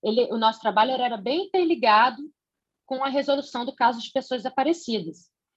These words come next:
Porque, virtualmente, no Iraque, todas as famílias, elas possuem alguém que está desaparecido.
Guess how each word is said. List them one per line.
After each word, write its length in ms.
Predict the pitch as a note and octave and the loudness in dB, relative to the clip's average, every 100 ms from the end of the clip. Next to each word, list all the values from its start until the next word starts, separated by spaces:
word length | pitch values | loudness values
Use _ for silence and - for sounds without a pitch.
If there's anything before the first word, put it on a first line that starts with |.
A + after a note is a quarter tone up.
| _ _ _ | _ _ _
Porque, 220 | - - A#3 | -4 0 2
virtualmente, 1000 | F3+ F#4 - G#4 F4 A3+ D#4+ G4+ - G3 | 6 6 8 6 8 6 4 2 0 -4
no 140 | G#3+ | 0
Iraque, 540 | F#3+ F#3 C#4+ - G#3+ - | 4 6 6 2 -4 2
todas 240 | D#4+ G4+ | 2 2
as 140 | G4 | 0
famílias, 560 | - C#4+ A#3+ B3 D4 C#4+ | 2 2 2 0 2 2
elas 200 | C#4+ C#4+ | 0 -2
possuem 300 | C#4 - C#4 | -6 -4 0
alguém 280 | C4+ A#3 C4 | 0 0 -4
que 80 | - | -2
está 180 | A#3+ | 0
desaparecido. 760 | A3+ A#3 B3 C#4 C#4+ G#3+ E3 | 2 2 2 2 2 2 2